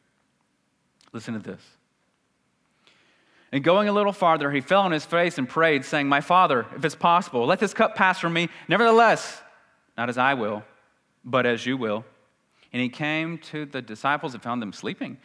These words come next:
And he said to Peter, 'So could you not watch with me one hour? Watch and pray that you may not enter into temptation. The spirit indeed is willing, but the flesh is weak.'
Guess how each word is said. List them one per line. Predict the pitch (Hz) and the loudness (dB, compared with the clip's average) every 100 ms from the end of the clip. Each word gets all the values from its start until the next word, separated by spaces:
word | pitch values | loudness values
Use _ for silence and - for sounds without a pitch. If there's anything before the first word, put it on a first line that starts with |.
| - | -16
And | - | -10
he | 127 | -8
said | 165 185 | -6 -6
to | 110 | -6
Peter, | 190 170 127 - _ _ _ | -8 -6 -6 -8 _ _ _
'So | - 139 | -16 -14
could | - | -6
you | 269 | -6
not | 294 269 | -6 -8
watch | 139 202 - - | -10 -12 -12 -14
with | 151 - | -14 -10
me | 160 170 | -10 -10
one | 113 131 208 - | -12 -10 -10 -10
hour? | - 117 196 208 | -14 -14 -12 -14
Watch | 139 226 - | -14 -16 -10
and | 214 | -8
pray | - 185 240 | -8 -8 -6
that | 220 151 | -6 -8
you | 151 | -10
may | 151 | -8
not | 156 | -8
enter | 175 180 | -8 -10
into | 180 180 | -10 -8
temptation. | 196 180 - 208 - 170 143 - - | -10 -10 -8 -8 -6 -10 -10 -18 -18
The | 143 | -18
spirit | - 190 190 | -8 -4 -2
indeed | 151 135 135 | -2 -4 -6
is | 110 | -8
willing, | 117 110 107 117 _ _ _ _ _ | -8 -6 -6 -10 _ _ _ _ _
but | - | -20
the | |
flesh | 104 117 131 - | -16 -14 -14 -14
is | 107 - | -20 -16
weak.' | 107 117 - _ | -14 -14 -16 _